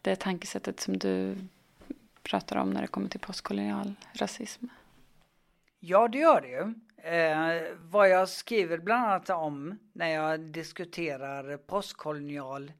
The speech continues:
Speaker 2: rasism så kan det kritiseras för att vara både för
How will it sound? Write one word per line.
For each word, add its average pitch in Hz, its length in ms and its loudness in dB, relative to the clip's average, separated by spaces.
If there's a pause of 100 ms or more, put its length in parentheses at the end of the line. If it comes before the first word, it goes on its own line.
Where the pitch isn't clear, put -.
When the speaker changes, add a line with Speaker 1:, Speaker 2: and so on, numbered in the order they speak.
(400)
Speaker 2:
rasism 170 1160 -12 (920)
så 190 220 -10
kan 196 300 -4
det 165 500 2 (680)
kritiseras 185 1500 -6
för 151 280 0
att 147 220 -8
vara 147 300 -2
både 156 500 -4
för 147 500 -4